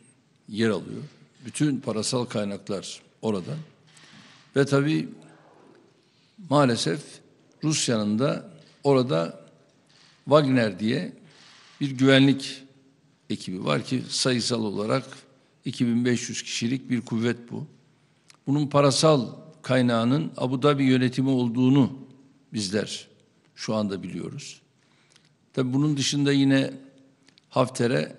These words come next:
Sudan'dan, değişik yerlerden ayrıca destekler var ki bu destekler on binin üzerinde.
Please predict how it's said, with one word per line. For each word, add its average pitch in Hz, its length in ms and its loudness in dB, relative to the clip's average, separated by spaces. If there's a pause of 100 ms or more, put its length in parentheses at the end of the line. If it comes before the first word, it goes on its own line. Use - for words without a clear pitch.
(460)
Sudan'dan, 107 720 -4 (840)
değişik 123 680 -2
yerlerden 107 720 -4
ayrıca 120 420 0
destekler 92 500 -10
var 131 280 -8
ki 127 120 -6
bu 113 80 -8
destekler 120 500 -4
on 123 240 0
binin 123 160 2
üzerinde. 104 640 0